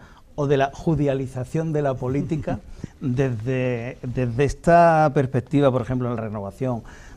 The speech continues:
Speaker 1: el Consejo General del Poder Judicial o las recientes sentencias de lo penal de la Sala del Supremo con el Procés, eh, de sedición a rebelión, en fin. Eh, ¿hay un, un estrecho lazo invisible que une estos dos mundos desde vuestra praxis profesional?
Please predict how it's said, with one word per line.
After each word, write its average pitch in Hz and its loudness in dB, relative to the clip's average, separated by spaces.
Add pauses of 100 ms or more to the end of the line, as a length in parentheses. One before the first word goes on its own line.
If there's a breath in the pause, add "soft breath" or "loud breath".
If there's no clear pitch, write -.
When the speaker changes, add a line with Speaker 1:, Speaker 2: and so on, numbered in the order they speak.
(100)
Speaker 1:
el 117 -4
Consejo 107 -4
General 110 -4
del 101 -4
Poder 98 -4
Judicial 127 2
o 113 0
las 107 -2
recientes 104 -6
sentencias 98 -6
de 101 -4
lo 101 -4
penal 98 -8
de 95 -8
la 95 -8
Sala 98 -8
del 90 -8
Supremo 101 -8
con 95 -8
el 95 -10
Procés, 131 -4 (440 loud breath)
eh, 101 -6
de 101 -6
sedición 107 -6
a 104 -2
rebelión, 104 -2
en 117 -4
fin. 127 -4 (340 loud breath)
Eh, 127 -4
¿hay 151 4
un, 175 2
un 143 0
estrecho 156 2
lazo 143 8
invisible 131 2
que 123 0
une 127 -4
estos 127 -2
dos 123 0
mundos 147 -2
desde 127 0
vuestra 117 -6
praxis 131 -4
profesional? 135 -6